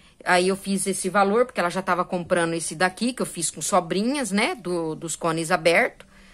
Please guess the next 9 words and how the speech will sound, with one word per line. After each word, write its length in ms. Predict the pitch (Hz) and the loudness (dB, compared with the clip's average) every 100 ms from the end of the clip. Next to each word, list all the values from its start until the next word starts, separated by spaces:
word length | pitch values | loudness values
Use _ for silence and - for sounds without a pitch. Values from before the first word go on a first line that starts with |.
| - - _ | -20 -20 _
Então, 200 | 196 208 | -2 -2
tá 120 | 220 | 2
um 160 | 247 247 | 2 2
lucro 440 | 214 214 233 233 - - | 0 -2 -4 -4 -8 -8
cem 260 | - 202 | -2 -2
por 180 | 196 226 | -2 -4
cento 340 | - 196 190 196 | -2 -2 -4 -6
esse 180 | - | -8
daqui. 400 | 190 208 - 269 | -6 -8 -8 -12